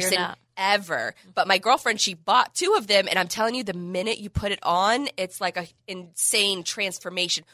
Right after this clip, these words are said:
Speaker 1: We were walking around Magic Kingdom wearing these things, and the minute other girls saw us,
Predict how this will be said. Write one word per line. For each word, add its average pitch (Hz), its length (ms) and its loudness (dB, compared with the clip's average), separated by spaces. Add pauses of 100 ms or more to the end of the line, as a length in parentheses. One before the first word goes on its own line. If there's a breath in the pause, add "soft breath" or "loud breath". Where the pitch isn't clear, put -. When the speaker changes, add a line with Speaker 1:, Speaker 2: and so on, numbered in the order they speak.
Speaker 1:
We 302 80 -4
were 392 80 2
walking 208 400 2
around 185 240 2
Magic 180 320 2
Kingdom 190 300 -8
wearing 175 300 0
these 226 160 -6
things, 240 320 0 (240 soft breath)
and 208 140 -4
the 185 60 -4
minute 208 440 0
other 196 280 0
girls 208 280 0
saw 196 360 6
us, 254 180 4